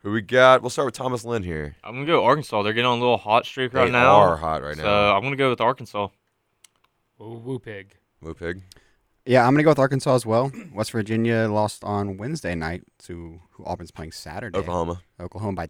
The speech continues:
Speaker 4: ten. That was at home too.
Speaker 1: Yeah, it
Speaker 4: So,
Speaker 1: was.
Speaker 4: uh,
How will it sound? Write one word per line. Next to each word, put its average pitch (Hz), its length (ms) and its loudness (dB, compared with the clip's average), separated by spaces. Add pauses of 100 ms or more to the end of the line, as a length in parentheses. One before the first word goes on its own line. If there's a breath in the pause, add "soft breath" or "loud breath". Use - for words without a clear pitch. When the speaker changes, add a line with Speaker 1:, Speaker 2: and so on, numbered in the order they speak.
Speaker 4:
ten. 113 460 -10 (680)
That 104 100 -2
was 95 120 -4
at 107 200 -4
home 107 320 -2
too. 80 420 -6
Speaker 1:
Yeah, 95 260 0
it - 40 -12
Speaker 4:
So, 87 240 -6
Speaker 1:
was. 87 160 -2
Speaker 4:
uh, 85 320 -8